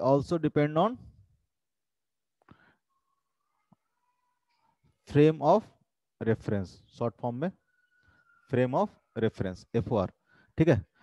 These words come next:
ऑब्वियस है, velocity क्या करता है? frame of reference पे depend करता है कि हर frame के respect में velocity क्या होगा? अलग अलग आएगा। Train वाला example दिया था ना, एक train के respect, sorry, एक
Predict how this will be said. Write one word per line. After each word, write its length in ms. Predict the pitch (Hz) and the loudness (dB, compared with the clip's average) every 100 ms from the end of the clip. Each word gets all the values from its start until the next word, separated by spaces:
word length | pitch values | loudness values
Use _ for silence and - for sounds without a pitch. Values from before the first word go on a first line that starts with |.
| - - | -10 2
ऑब्वियस 340 | 143 160 196 | 4 6 4
है, 60 | 202 | 6
velocity 380 | 151 139 156 180 | 6 4 4 4
क्या 100 | 175 | 4
करता 260 | 180 180 | 4 4
है? 140 | 160 107 | 4 4
frame 280 | - 147 151 | 2 2 2
of 40 | |
reference 300 | 151 147 151 | 0 -2 -2
पे 80 | - | -4
depend 280 | 151 165 165 | 0 0 2
करता 240 | 165 - | 0 4
है 140 | 156 160 - - - _ 143 | 4 2 -4 -20 -20 _ 2
कि 40 | |
हर 180 | 120 147 | 6 6
frame 260 | 160 156 156 | 6 2 4
के 100 | 160 | 2
respect 320 | 151 151 - | 2 0 0
में 60 | 147 | 0
velocity 280 | 147 151 | 2 0
क्या 120 | - 165 | 2 2
होगा? 180 | 160 131 | 4 4
अलग 280 | 123 143 | 4 4
अलग 160 | 151 147 | 4 4
आएगा। 300 | 139 135 135 - _ _ | 4 2 -2 -8 _ _
Train 180 | 131 139 | 2 4
वाला 160 | 143 147 | 4 4
example 340 | 143 139 156 | 4 0 2
दिया 120 | 165 | 2
था 100 | 185 | 4
ना, 140 | 185 196 - _ _ _ _ | 2 -2 -8 _ _ _ _
एक 160 | - 139 _ | -4 -4 _
train 160 | 147 | -4
के 100 | 143 | 0
respect, 480 | 147 147 139 _ - | 0 0 -6 _ -20
sorry, 260 | 117 135 117 | -8 -4 0
एक 160 | 127 | 0